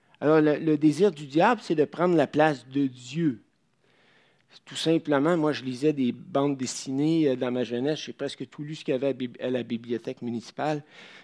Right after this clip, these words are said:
Puis, <clears throat> il y en avait une qui s'appelait He's No Good. Je sais pas si vous, que, vous vous souvenez de ça. Est-ce qu'il y en a qui ont connu ça, le grand vizir ? Hein ? <laughs> Il voulait prendre la place du calife, hein. Ça, c'était son obsession.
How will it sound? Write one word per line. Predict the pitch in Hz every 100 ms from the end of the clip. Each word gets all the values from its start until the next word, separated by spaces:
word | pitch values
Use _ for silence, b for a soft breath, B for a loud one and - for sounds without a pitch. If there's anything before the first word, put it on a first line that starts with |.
| b
Puis, | - 123 -
<clears throat> | - -
il | 143
y |
en | 139
avait | 139 127 156
une | 156
qui | -
s'appelait | 117 - 139 135
He's | 127 127 107
No | 139 120
Good. | 113 143 139 -
Je | - _ _ _
sais | _
pas | 131
si | -
vous, | 120 -
que, | 131
vous | 117 - - - -
vous | 131
souvenez | - 143 143 135
de |
ça. | 180
Est-ce | 160
qu'il | 165
y |
en | 185
a |
qui | 185
ont | 139
connu | 147 143 123
ça, | - 175
le | 147
grand | 147 165
vizir ? | 139 135 165 214 160 110 - - B B B B -
Hein ? | 127 175
<laughs> | - - - 180 147 - 151 - - - _ - B B B -
Il | 175 160
voulait | 151 170 165
prendre | 156 190 196
la | 160
place | 139 180 175 160
du | 147 156
calife, | - 151 156 185 - - -
hein. | 127 131 131
Ça, | 160 160
c'était | 147 - 175
son | - 135 147
obsession. | 147 - 139 117 - 143 175